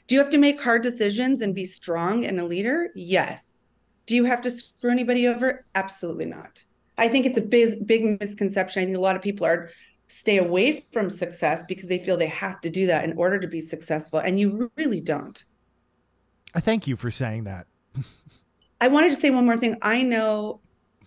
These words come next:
Speaker 1: I can count on two hands extremely successful, wealthy, smart people that are the kindest people I know. So I just really want to hit that point home. You do not have to be,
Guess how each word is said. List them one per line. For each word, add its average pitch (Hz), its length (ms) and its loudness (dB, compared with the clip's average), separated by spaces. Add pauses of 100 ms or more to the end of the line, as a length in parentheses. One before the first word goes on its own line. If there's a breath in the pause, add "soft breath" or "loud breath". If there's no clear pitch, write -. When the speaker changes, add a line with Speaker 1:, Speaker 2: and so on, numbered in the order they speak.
(120)
Speaker 1:
I 196 100 2
can 202 180 -4
count 196 280 2
on 175 140 0
two 214 220 0
hands 170 380 2
extremely 190 640 2
successful, 175 760 -2
wealthy, 175 680 0
smart 165 840 -2 (480)
people 170 720 -2
that 175 120 4
are 170 80 4
the 170 60 2
kindest 170 440 -2
people 151 240 -6
I - 100 -2
know. - 300 -18 (460)
So 190 160 0
I 170 80 4
just 180 240 -4
really 180 200 2
want 160 160 -2
to 156 60 -4
hit 156 240 -4
that 160 260 0
point 156 280 -4 (120)
home. 156 420 0
You 175 140 -2
do 170 160 2
not 160 340 0
have 147 460 -4
to 147 100 -6
be, - 480 -6